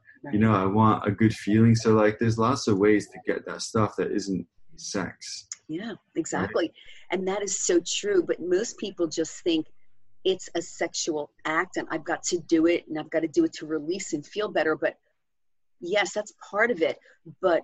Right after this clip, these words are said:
Speaker 1: what's leading up to it is really the key. And what's leading up to it is basically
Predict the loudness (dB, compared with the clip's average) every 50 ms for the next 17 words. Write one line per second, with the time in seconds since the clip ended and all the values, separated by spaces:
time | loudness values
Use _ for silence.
0 | _ _ -12 -4 -2 -2 -2 -2 -4 -4 -4 -2 0 0 0 0 0 -2 -4 -4
1 | -4 -2 -2 -2 0 -2 -4 -4 -4 -14 -14 -8 -6 -4 -2 0 -2 -2 -2 -4
2 | -10 -12 -10 -8 -4 -4 -2 -2 -2 -4 -4 _ _ _ _ _ _ -2 0 2
3 | 2 2 2 0 0 -2 -2 -4 -4 -4 0 2 2 2 2 2 -2 -2 -2 2
4 | 2 2 2 2 0 0 0 0 -2 -4 -4 0 2 4 4 4 2 0